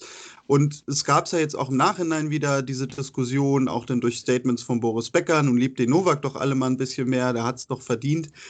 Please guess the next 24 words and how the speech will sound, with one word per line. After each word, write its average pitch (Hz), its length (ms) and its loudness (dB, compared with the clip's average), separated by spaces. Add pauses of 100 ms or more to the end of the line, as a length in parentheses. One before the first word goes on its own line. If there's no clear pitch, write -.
(1400)
Findest - 920 0 (120)
du, 247 540 0
dass 160 340 0
das - 260 0
Thema 190 400 2
insgesamt 165 720 0
einfach 147 500 -2
nur 147 420 2
zu 147 260 -4
groß 127 440 0
aufgebauscht 202 840 0
wird, 160 340 2
oder 143 400 2
meinst 131 400 0
du 127 120 -4
wirklich, 127 500 0
da 113 380 -2 (200)
ist - 400 -8
im 113 240 -4
Fanverhalten 120 920 2
etwas, - 640 -8
was 110 140 -6
schief 143 380 0
läuft, 104 540 -4